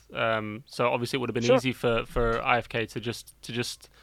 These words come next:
Speaker 1: poach a lot of players, but to, to do that kind of homegrown, uh, uh,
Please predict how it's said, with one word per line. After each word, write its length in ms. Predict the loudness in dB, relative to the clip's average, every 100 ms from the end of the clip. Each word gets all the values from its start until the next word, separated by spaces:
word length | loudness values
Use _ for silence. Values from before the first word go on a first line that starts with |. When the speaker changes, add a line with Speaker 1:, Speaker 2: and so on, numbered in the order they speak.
| -20 -20 -20 -6
Speaker 1:
poach 360 | 2 2 2 -2
a 40 |
lot 140 | -2
of 80 | -2
players, 320 | 2 4 4
but 160 | 0 -10
to, 100 | -10
to 220 | -10 -8
do 160 | -2 2
that 180 | 0 0
kind 140 | -4
of 60 | 0
homegrown, 680 | -2 0 0 0 0 -4
uh, 360 | -2 0 -2 -4 _ _ _ -20 -20 _ _ _ -20 -10
uh, 140 | -4